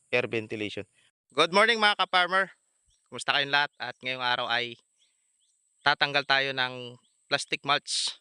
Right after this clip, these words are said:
dito sa ating talungan. Kasama ko si Vine, si Patrick. At itong talungan natin ay magwa one year na ngayong February, simula nung naitanim.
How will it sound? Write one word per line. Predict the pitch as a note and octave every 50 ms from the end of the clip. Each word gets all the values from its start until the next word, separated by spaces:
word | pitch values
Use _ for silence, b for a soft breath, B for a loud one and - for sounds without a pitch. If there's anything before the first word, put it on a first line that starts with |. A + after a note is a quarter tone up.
| _ _ -
dito | C3 B2+ - C#3 C3
sa | - C#3 A#2+ A#2
ating | - C3+ B2+ B2 A#2+
talungan. | - A#2+ B2 B2 A#2+ B2 A#2+ A#2 - _
Kasama | - - - A#2+ B2 B2+
ko | A#2 B2
si | - - C3
Vine, | A#2+ B2 B2 A2+ A2 - _ _ _ _ _ _ _
si | - - -
Patrick. | A#2 A#2 - - A#2+ A2+ - _ _ _ _ _ _ _ _ _ _ _ _ _ _ _ _ _ _ _
At | - C3 C3 C3 C3 C3 C3 - _
itong | - C#3+ - - C#3 C3
talungan | - C3+ C3+ C#3 C#3 C3+ C#3
natin | C3+ C3+ C3 C3 C3 A2+
ay | A#2+ B2 B2 B2 B2 A#2+ A#2+ A#2+ - _
magwa | C3 B2+ B2 C3 C3+ C#3 C#3 C3+
one | C3+ C3+
year | C3 C3 B2+
na | B2+ C3 C3+ B2+ - _
ngayong | - B2+ B2 B2 B2 B2 B2 B2 B2+ -
February, | B2+ A#2 C3 C3+ D3 C#3 B2 B2 - _ _ _ _ _ _ _ _ _ _
simula | - - - B2+ B2+ B2+ C3 C3 C3
nung | C3 B2+ B2+ B2+ B2+
naitanim. | B2+ B2 A#2+ - B2 A#2+ B2+ C3 B2+